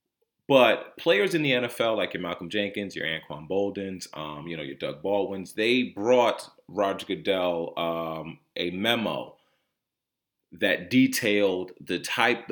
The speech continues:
uh, like, a plan that they wanted to enact to improve not only race relations, but things like bail reform, things like police reform. And I, I, I'm gonna go a little bit into bail reform later on in the show, but, but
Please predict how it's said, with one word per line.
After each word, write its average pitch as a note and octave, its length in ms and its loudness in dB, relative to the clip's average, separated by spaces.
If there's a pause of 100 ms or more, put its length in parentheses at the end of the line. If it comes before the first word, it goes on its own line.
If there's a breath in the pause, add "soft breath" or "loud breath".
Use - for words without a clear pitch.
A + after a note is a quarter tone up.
(100)
uh, F#2+ 220 0
like, F#2+ 220 -2
a E2 60 -2
plan G#2+ 760 -2
that E2+ 320 -4
they G#2+ 300 0
wanted F#2+ 640 -4
to - 220 -6
enact F2+ 600 -2 (120)
to - 180 -6
improve A2 920 0 (560 soft breath)
not B2+ 260 4
only C#3 220 0
race G2+ 320 0
relations, F#2+ 580 -2
but - 240 -6
things G2+ 260 -2
like F2+ 240 -4
bail G#2 240 6
reform, E2 540 -6
things F#2 260 -6
like F#2+ 220 -4
police G2+ 360 -4
reform. D#2+ 340 -6
And - 120 -12
I, G2+ 200 -6
I, A#2 180 -6
I'm D3+ 120 -6
gonna D#3 100 -10
go C#3+ 320 -2
a G#2 40 0
little A2 280 -2
bit G2 180 -4
into F#2+ 220 -8
bail F2+ 300 -4
reform D#2+ 600 -12 (520)
later F2+ 360 -8
on E2 320 -8
in F2 140 -8
the D#2 40 -10
show, G2 320 -2
but, E2 300 -6
but E2+ 240 -2